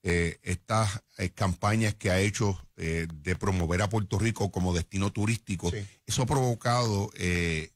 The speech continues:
Speaker 1: mayores ingresos en nuestra economía porque ha aumentado,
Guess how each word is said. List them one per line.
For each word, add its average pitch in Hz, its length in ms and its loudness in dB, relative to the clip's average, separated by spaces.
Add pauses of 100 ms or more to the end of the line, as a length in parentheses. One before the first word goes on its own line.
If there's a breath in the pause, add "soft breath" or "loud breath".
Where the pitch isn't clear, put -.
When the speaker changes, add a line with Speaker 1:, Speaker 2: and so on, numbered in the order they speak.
Speaker 1:
mayores 95 440 2
ingresos 107 460 2
en 95 100 2
nuestra 90 240 -2
economía 107 520 0
porque 98 280 -2
ha 78 40 2
aumentado, 110 880 2